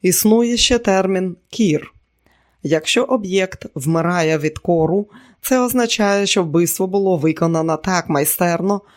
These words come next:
що схоже на нещасний випадок чи цілком природну смерть. Один із способів зараження кіром — використання табуна. Це безбарвна або коричнева рідина,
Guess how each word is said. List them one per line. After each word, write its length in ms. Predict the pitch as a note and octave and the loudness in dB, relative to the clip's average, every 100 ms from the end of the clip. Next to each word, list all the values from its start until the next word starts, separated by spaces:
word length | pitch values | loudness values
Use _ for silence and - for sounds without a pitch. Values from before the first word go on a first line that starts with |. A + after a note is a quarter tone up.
| - - _ | -20 -20 _
що 220 | - E3+ | 0 0
схоже 440 | - G3+ G3+ A3+ | 2 0 0 0
на 140 | A#3+ G3 | 2 2
нещасний 600 | E3+ - F3+ F3 - F#3 | 2 0 -2 -2 0 0
випадок 600 | F#3+ G#3+ E3+ B2+ A2+ - | 0 0 -2 -2 -4 -4
чи 160 | - | -4
цілком 540 | D#3+ E3+ D#3 E3 E3 E3+ | 0 0 0 0 0 0
природну 540 | F#3 E3+ C#3 C#3+ D3+ | -2 0 0 0 -2
смерть. 520 | D3 F3+ D#3+ - - - _ _ _ _ _ _ _ _ | -2 -2 -2 -4 -10 -20 _ _ _ _ _ _ _ _
Один 480 | - D#3+ G#3+ B3 B3 | 0 2 2 0 0
із 160 | A#3+ - | -4 -4
способів 640 | - G#3 G3 G#3+ G3+ G#3 | 0 0 2 0 0 -2
зараження 720 | E3 F#3 F3 E3 D3 D3+ D3 D3 | 0 0 2 0 -2 0 0 -2
кіром — 540 | - G3+ G3 G#3 G3 - - _ _ | 0 0 2 0 -2 -8 -20 _ _
використання 960 | D#3 E3 E3 E3 E3 F#3+ F#3+ G3 F#3+ F3+ | 0 2 2 0 0 -2 0 0 0 -2
табуна. 680 | - F#3 G3 F#3 D3 A#2+ C#3 _ _ _ _ _ | -2 -2 -2 -2 0 -2 -6 _ _ _ _ _
Це 180 | - A#3+ | -2 0
безбарвна 800 | B3 A#3+ F#3+ G3+ G3 G3 G3 F#3 - | 2 0 -2 0 -2 -2 -4 -4 -4
або 240 | C#3+ E3 | 0 0
коричнева 640 | E3+ E3 E3 D#3 F#3 F3+ F3+ | 2 0 0 0 -2 0 0
рідина, 580 | E3+ F3+ G3+ E3+ C#3 | 0 0 0 0 -2